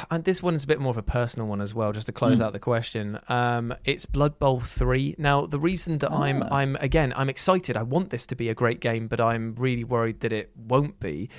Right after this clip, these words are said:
Speaker 1: is
Speaker 2: Mm.
Speaker 1: because of the fact that the devs have already pushed it back. There was some crunch culture shenanigans going on. There was a lot of, like, negative
Speaker 2: Ah.
Speaker 1: press from internally that was coming out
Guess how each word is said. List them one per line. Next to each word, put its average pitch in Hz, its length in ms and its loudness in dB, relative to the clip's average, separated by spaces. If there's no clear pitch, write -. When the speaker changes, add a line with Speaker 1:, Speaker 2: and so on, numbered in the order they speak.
Speaker 1:
is 135 180 -2
Speaker 2:
Mm. - 40 -2
Speaker 1:
because 160 260 2
of 123 80 -6
the 123 40 -2
fact - 280 -2
that - 140 -6
the - 100 -6
devs 139 320 2
have 123 100 -4
already 123 220 -2
pushed - 320 -2
it - 100 -12
back. 117 300 0
There 117 100 -2
was 113 100 0
some 104 200 -6
crunch 131 320 -4
culture 120 320 -2
shenanigans 113 560 -4
going 110 260 -2
on. 113 160 -4
There 113 100 -2
was 110 100 -6
a 113 60 -2
lot 127 180 2
of, 123 140 0
like, 101 140 2
negative 95 340 0
Speaker 2:
Ah. - 40 -8
Speaker 1:
press 113 180 0
from 113 160 -8
internally 120 640 -4
that 101 100 -10
was - 120 -12
coming 107 240 -4
out 104 180 -6